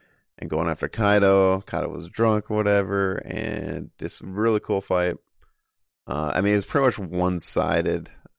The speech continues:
Um, I wouldn't say it was, it's much of a fight, um, because Luffy was fighting a drunk Kaido, and Kaido kinda just, like, whatever, you know? He's just drunk, so. But Luffy, you know, went full out,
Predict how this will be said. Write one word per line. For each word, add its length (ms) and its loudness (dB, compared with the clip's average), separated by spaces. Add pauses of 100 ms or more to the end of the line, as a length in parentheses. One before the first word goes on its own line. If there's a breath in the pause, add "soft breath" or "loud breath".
Um, 720 -8
I 120 2
wouldn't 200 2
say 160 -2
it 60 2
was, 200 -2
it's 220 -4
much 520 0
of 120 -2
a 80 -4
fight, 480 -4 (920)
um, 640 -6 (200)
because 540 -2
Luffy 400 -4
was 180 -6
fighting 300 -2
a 60 -6
drunk 240 -4
Kaido, 340 -2
and 80 -8
Kaido 240 -4
kinda 340 -6
just, 200 -12
like, 160 -6
whatever, 480 -4
you 120 -6
know? 280 -6 (880)
He's 160 -8
just 200 -12
drunk, 420 -8
so. 400 -4 (200)
But 120 4
Luffy, 760 0 (420)
you 100 -8
know, 100 -2
went 140 -4
full 260 2
out, 640 2